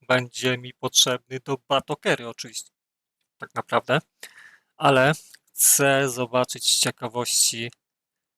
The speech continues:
co tutaj w tej podróbie siedzi. Ja byłem przekonany, że to jest <laughs> jak oryginałka,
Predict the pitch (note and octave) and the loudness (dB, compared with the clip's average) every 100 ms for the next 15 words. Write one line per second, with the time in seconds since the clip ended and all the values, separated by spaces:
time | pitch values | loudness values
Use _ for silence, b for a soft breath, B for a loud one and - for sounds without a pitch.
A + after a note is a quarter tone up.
0 | _ _ - - - E3 E3+ - D3 - | _ _ 0 4 6 4 4 0 -12 -4
1 | C#3 - - C3 C3 - B2 A#2+ B2 B2 | -4 -4 -6 -4 -4 -6 -10 -10 -10 -8
2 | - B2+ A2 A2+ B2+ C#3+ D3+ D3 D3+ D3+ | -6 -6 -8 -4 2 4 4 0 -4 -4
3 | - - E3+ E3 D#3+ D#3+ - E3+ - - | -8 -8 -6 -6 -6 -12 -4 -2 2 4
4 | - - _ F3+ E3 - F3+ A3+ - | 4 0 _ -12 -12 -10 -2 -2 0